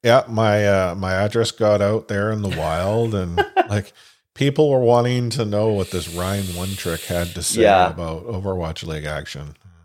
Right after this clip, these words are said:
Speaker 2: I, I, I might have to move to, like, you might hear clicks. Those are not paparazzi photographers. It's just my wife playing Skyrim for the, I think, the first time.
Speaker 1: The first time?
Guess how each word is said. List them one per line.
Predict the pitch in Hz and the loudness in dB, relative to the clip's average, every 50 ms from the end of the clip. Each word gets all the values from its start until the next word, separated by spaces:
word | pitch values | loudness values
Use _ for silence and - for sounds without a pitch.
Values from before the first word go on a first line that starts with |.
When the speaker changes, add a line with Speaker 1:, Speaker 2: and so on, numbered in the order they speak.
| _ _ - | _ _ -2
Speaker 2:
I, | 95 110 110 127 120 - _ _ _ _ - | -2 -2 -2 -2 -6 -12 _ _ _ _ -2
I, | 113 101 113 135 143 | 2 4 4 6 6
I | 95 85 127 127 | 4 4 4 4
might | 127 127 135 123 | 4 4 4 4
have | 123 117 117 - | 4 2 2 0
to | - 120 | -2 -4
move | 113 113 110 104 - | -2 0 -2 -2 -4
to, | - - 113 110 110 110 107 104 | -6 -4 -2 2 2 2 4 4
like, | 104 104 104 101 - - | 4 2 0 -2 -8 -10
you | - 120 120 123 123 | -8 -4 -2 0 0
might | 123 123 127 135 151 151 | 2 4 4 4 2 2
hear | - - 170 165 151 - - - | 0 -2 0 0 0 -2 -6 -14
clicks. | - - 104 101 - - - - - - - - | -8 -2 0 0 0 -2 -4 -12 -12 -10 -10 -2
Those | - 120 113 117 113 | 2 2 2 4 4
are | 127 123 110 | 2 2 2
not | 104 104 98 101 113 123 - - _ _ _ _ _ _ _ _ _ _ - | 4 2 4 6 4 4 2 -2 _ _ _ _ _ _ _ _ _ _ -2
paparazzi | 117 107 110 - 120 104 104 98 101 107 - - - 127 123 120 120 120 120 120 _ _ - _ - | -2 -2 0 0 2 4 6 6 6 4 2 -2 -4 -2 -2 0 0 -2 -4 -6 _ _ -20 _ -12
photographers. | - 120 - 117 104 107 110 113 - 131 131 135 123 123 | -10 -2 2 4 4 4 2 0 -2 -2 -2 -2 -4 -8
It's | - - | -14 -16
just | - - - - | -16 -14 -10 -4
my | 101 92 87 | 0 2 2
wife | 85 90 85 85 - - - | 4 6 6 4 4 2 -2
playing | - 98 92 92 92 | 0 0 0 0 0
Skyrim | 98 - - - 82 82 87 90 92 98 98 - - | -6 -10 -2 2 4 4 4 4 2 -2 -8 -14 -10
for | - 90 | -8 -6
the, | 87 82 - - _ | -4 -4 -6 -6 _
I | _ _ _ _ - | _ _ _ _ -16
think, | - 117 - | -14 -12 -10
the | - - - - | -12 -12 -10 -8
first | - 82 92 - - | -6 -6 -6 -6 -4
time. | - 95 92 95 107 123 _ _ _ _ _ _ _ _ _ _ _ _ _ | -4 -2 -2 -2 -6 -8 _ _ _ _ _ _ _ _ _ _ _ _ _
Speaker 1:
The | 117 110 | -8 -6
first | - - - - 98 117 135 - - - - - - | -6 -4 0 2 2 2 2 0 -4 -6 -8 -12 -8
time? | - 135 131 143 175 220 220 233 | -4 -2 -2 -2 -2 -4 -6 -8